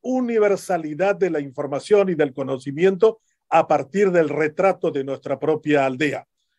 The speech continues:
Internet nos ha significado esa gran transformación, pero ha traído consigo también un parteaguas en la historia de los pueblos. Si la primera gran transformación en el mundo para pasar de esa etapa oscurantista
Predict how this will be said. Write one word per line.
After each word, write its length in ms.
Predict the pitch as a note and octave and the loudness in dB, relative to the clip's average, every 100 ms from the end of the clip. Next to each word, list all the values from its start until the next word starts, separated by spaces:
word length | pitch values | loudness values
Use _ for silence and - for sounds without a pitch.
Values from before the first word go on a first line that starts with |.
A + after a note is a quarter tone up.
| _ | _
Internet 440 | D3+ D3+ D#3+ F3 F#3+ | -8 -2 0 0 0
nos 180 | F3 F3+ | 0 0
ha 60 | |
significado 720 | E3 D#3 D3 D3 F3+ F3 E3+ - _ - | -2 -6 -8 0 2 4 2 -4 _ -4
esa 260 | F3 - | -2 0
gran 280 | D3 E3 F#3+ | 0 2 2
transformación, 760 | F3+ D3+ D#3 C#3+ C#3 F#3 G3+ G#3 _ _ | 0 -2 -4 -6 -4 0 0 -2 _ _
pero 220 | - D3 E3+ | -4 2 4
ha 100 | G#3 | 4
traído 500 | G3 G3+ G#3+ G#3 G3+ | 4 2 2 0 2
consigo 760 | E3+ D#3 D3+ A#3+ F3+ D3 D3+ | -4 -4 -6 -6 -4 0 0
también 540 | C#3 A#2+ C#3+ F#3+ G3 G3 _ _ | -2 -4 2 2 2 -6 _ _
un 220 | G3+ G3+ | -6 -2
parteaguas 800 | - - - D3+ F3+ F#3+ F#3+ F3+ | 2 2 2 0 2 4 2 2
en 120 | D#3+ | -4
la 80 | C#3 | -8
historia 420 | C3+ - F3+ E3+ | -8 2 2 2
de 80 | D#3+ | 0
los 120 | D#3 | -2
pueblos. 460 | D#3 E3+ A2+ - - _ _ _ _ _ | 0 -2 -4 -16 -20 _ _ _ _ _
Si 160 | - | -8
la 140 | D#3 D#3+ | -4 -2
primera 380 | E3+ E3+ A#3 G#3+ | 0 4 6 6
gran 240 | A3 A3 | 6 4
transformación 640 | G3+ F3 F3+ F3 D3+ A3 A3+ | 2 4 4 2 2 0 2
en 140 | G3 | 0
el 100 | G3 | 0
mundo 440 | G#3+ A3+ G3+ F3 _ _ _ - | -2 2 2 2 _ _ _ -2
para 200 | D#3+ D3+ | 0 0
pasar 380 | D#3+ - A3 G#3+ | -2 0 0 2
de 200 | F#3+ G#3+ | 2 0
esa 200 | G3 F#3+ | 0 -4
etapa 380 | F3+ G#3 G3+ | -4 -4 -2
oscurantista 1120 | E3 D3+ - D#3+ D#3+ D3+ C3+ A3+ F#3 G3 F3+ | -2 -4 -8 -8 -6 -6 -8 -12 0 2 2